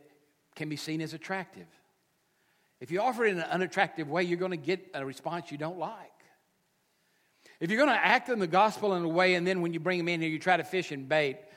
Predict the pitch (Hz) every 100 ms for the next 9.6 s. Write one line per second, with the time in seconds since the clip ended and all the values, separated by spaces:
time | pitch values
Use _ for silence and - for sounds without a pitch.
0 | - 135 135 143 131 _ 117 139 135 147
1 | 135 - 143 135 127 123 120 107 - _
2 | 151 156 131 139 123 - - _ _ _
3 | _ _ 151 160 160 214 262 226 185 175
4 | 208 190 185 175 160 185 175 156 - 170
5 | 175 240 247 226 208 202 165 151 165 147
6 | 139 139 131 147 139 139 131 131 131 123
7 | - - - 151 277 302 247 202 196 208
8 | 196 170 160 196 175 - 185 170 - 175
9 | 156 170 127 101 113